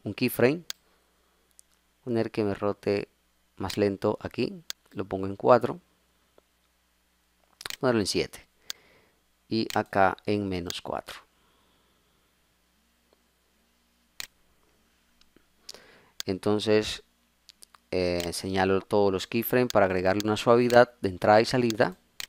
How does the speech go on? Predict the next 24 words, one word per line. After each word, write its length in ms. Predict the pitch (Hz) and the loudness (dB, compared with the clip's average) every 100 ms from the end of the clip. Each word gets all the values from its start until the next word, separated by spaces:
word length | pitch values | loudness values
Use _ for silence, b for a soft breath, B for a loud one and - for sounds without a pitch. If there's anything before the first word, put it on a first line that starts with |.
| _ - | _ -12
Tecla 260 | - - 90 | -10 0 0
F 180 | 85 87 | 2 -4
nueve. 340 | 95 110 151 185 _ _ b b b b b b b b b b b b b b | 0 2 0 -2 _ _ b b b b b b b b b b b b b b
Y 80 | 127 | -2
simplemente 720 | 143 143 147 139 135 139 - - _ - | 0 4 6 6 6 4 2 -14 _ 4
voy 160 | 117 | 6
a 60 | 113 | 6
crear 200 | 113 110 | 4 4
una 100 | 110 | 2
expresión 520 | - 101 95 104 98 | 0 -4 0 0 2
para 160 | 95 90 | -2 -4
repetirlo. 600 | 87 92 151 160 98 - _ _ _ | -6 0 2 2 -2 -10 _ _ _
Presiono 300 | 101 98 95 | -8 -2 0
la 120 | 90 | 0
tecla 240 | 87 92 82 | 0 -2 2
Alt, 320 | 131 147 170 | 6 6 4
presiono 280 | - 104 95 | -2 -4 -4
el 80 | 95 | -4
cronómetro 460 | - 95 95 - | -4 -4 -4 -2
de 40 | 90 | -2
variación 320 | 87 - 92 | -2 -4 -8
de 80 | 90 | -6
tiempo. 560 | - 139 135 170 190 _ _ - _ | 0 0 2 0 0 _ _ -20 _
Busco 600 | 110 110 110 - 110 110 | -10 -8 -6 0 2 2